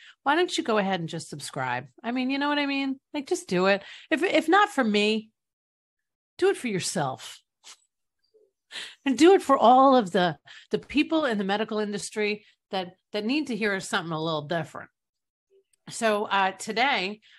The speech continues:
I'm bringing you, um, Luca Yancopoulos.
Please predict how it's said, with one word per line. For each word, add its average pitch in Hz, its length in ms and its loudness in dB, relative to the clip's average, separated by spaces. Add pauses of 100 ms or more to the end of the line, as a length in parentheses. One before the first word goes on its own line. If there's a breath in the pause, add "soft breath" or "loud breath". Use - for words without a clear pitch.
(180 soft breath)
I'm 190 180 -4
bringing 240 360 -4
you, 190 380 -4 (480)
um, 165 420 0 (140)
Luca 277 600 2 (840)
Yancopoulos. 202 1080 -4